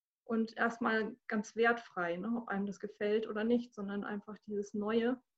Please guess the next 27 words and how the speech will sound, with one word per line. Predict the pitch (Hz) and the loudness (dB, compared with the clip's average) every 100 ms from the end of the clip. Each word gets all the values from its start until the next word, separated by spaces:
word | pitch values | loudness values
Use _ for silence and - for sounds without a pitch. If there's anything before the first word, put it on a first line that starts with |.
| _ _ _ _ _ _ - | _ _ _ _ _ _ -10
Ähm, | 208 208 202 202 202 220 _ _ | -4 -2 -2 -2 -4 -8 _ _
ich | 220 | -6
habe | - | -2
auch | 214 | -2
immer | 214 208 208 | 0 -2 -2
zu | - | -2
meinen, | 208 208 214 233 - _ _ _ _ - | 0 2 2 2 -2 _ _ _ _ -8
ähm, | 202 202 196 196 | -4 -2 -2 -4
Studenten | - 226 226 240 240 | -4 0 4 4 4
gesagt, | 240 233 226 226 - - | 2 2 0 0 -8 -6
das | 214 220 | -4 -4
ist | - - | -6 -2
eigentlich, | 208 214 233 233 233 - - | 2 6 8 8 6 -2 -10
äh, | - 220 208 | -2 0 0
ein | 220 220 | 0 0
gutes | 254 240 - | 0 -4 0
Gehirntraining, | 247 262 302 - 208 196 185 196 | 4 6 4 2 0 2 -2 -4
ne, | 208 285 | -4 -2
weil | 196 | -2
man | 208 214 | -2 -2
aus | - 240 240 | 0 0 0
seinen | 233 226 | 0 0
Gewohnheiten | 214 214 233 220 208 214 | 0 2 2 2 -2 -2
herauskommt | 202 202 240 247 - 220 208 | -2 2 2 2 -4 -4 -4
und | 202 202 | -4 -4
neue | 214 226 | -2 -2
Sachen | 208 233 226 226 | -2 -2 0 -2